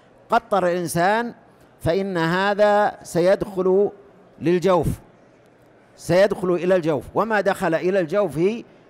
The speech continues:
فإنه يفطر، فإنه يفطر. فقالوا إنه يفطر.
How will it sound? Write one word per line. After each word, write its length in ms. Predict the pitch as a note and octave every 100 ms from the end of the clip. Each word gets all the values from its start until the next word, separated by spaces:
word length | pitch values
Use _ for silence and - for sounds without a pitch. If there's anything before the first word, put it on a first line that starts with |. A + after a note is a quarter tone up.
| _
فإنه 840 | E3+ F3 G3 F3+ E3 F3+ F#3+ G3+ - - - _ _ -
يفطر، 640 | E3+ C#3 G3 - C#3 - - - _ _ -
فإنه 720 | D3 F3 F3 D#3+ F3+ G#3+ A3+ - - _ _ -
يفطر. 440 | E3+ F#3 - C3+
فقالوا 480 | A#2 - G#3+ G#3 G3
إنه 360 | F#3 F3+ G3+ G#3+
يفطر. 460 | D#3+ D#3 - A#2